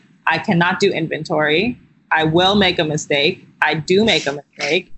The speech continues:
every time. So I'm not allowed to on inventory. Like, I'm not focused enough to knock out, like, a lot of orders at once. So if I have, like, I'll do a couple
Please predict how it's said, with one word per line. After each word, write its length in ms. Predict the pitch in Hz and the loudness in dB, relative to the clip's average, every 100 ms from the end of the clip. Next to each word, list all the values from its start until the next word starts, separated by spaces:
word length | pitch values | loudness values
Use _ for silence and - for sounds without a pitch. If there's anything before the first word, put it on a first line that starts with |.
| - | 0
every 360 | 165 175 214 | 2 2 0
time. 540 | - 175 143 156 285 - - - - _ _ - - | 0 0 2 2 0 -2 -8 -10 -14 _ _ -20 -2
So 200 | - - | 2 2
I'm 300 | - 220 - - _ _ | 2 0 0 -8 _ _
not 120 | 165 170 | -2 0
allowed 260 | 170 175 - | 2 2 0
to 100 | - - _ _ _ | -8 -10 _ _ _
on 100 | 185 190 | -4 -2
inventory. 920 | 185 180 185 208 185 190 196 196 202 - _ _ _ | 0 -2 -2 2 2 4 4 2 0 -12 _ _ _
Like, 360 | - 170 170 - | 0 2 0 -2
I'm 260 | - 202 202 | -2 0 2
not 640 | 196 202 208 208 208 185 - _ - | 2 2 2 2 0 -2 -8 _ -4
focused 500 | 202 185 190 202 - | -2 0 0 -2 0
enough 480 | 196 180 170 170 - - | 0 0 0 -2 -10 -8
to 720 | - 180 175 175 175 170 165 - _ _ _ _ 170 | 0 4 6 6 6 4 2 -2 _ _ _ _ 0
knock 360 | 180 160 165 | 2 2 0
out, 220 | 175 170 | 2 2
like, 140 | 170 170 | 2 2
a 100 | 160 | 2
lot 260 | 160 151 151 | 2 2 2
of 120 | 147 | -2
orders 840 | 151 151 156 156 156 - - - - _ _ _ _ _ - - - - - | -2 0 0 -2 -6 -10 -10 -10 -12 _ _ _ _ _ -6 -4 -4 -6 -2
at 160 | 165 143 | -2 0
once. 300 | 175 214 240 | 0 0 -2
So 120 | 196 | -2
if 120 | 175 | 0
I 120 | 160 | 0
have, 460 | 165 180 156 151 156 - _ _ _ _ _ | 0 0 -2 -2 -6 -20 _ _ _ _ _
like, 120 | 160 - | -8 0
I'll 180 | 185 190 | 0 2
do 140 | 196 | 0
a 60 | 180 | -2
couple 800 | - 170 - 165 160 156 156 | -2 -4 0 0 2 2 0